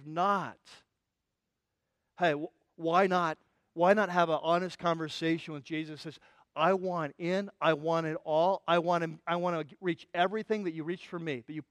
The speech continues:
you chose me for. I wanna experience it all. If there's anything in my life getting in the way, will you talk to me about that? I'm willing to follow,"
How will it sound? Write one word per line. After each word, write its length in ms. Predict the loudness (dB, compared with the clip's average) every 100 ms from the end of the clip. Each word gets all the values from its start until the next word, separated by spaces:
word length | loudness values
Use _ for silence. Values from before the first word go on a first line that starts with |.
| -16
you 120 | -12
chose 300 | -6 -6 -6
me 100 | -10
for. 320 | -6 -4 -6 -10 -14
I 120 | -6 -2
wanna 160 | -2
experience 500 | -4 -6 -4 -4 -4
it 80 | 0
all. 220 | 0 0 _ -6
If 100 | -4
there's 220 | -4 -6 -2
anything 400 | -2 -2 -4 -4
in 60 |
my 140 | -2 0
life 300 | 2 0 -2
getting 220 | -6 -4
in 60 | -6
the 100 | -2
way, 280 | 0 0 -4
will 100 | -8
you 60 |
talk 240 | -4 -4 -4
to 60 |
me 100 | -8
about 260 | -8 -8 -8
that? 260 | -6 -6 -10 _ -12
I'm 100 | -8
willing 280 | -6 -6
to 60 | -8
follow," 440 | -4 -4 -4 -8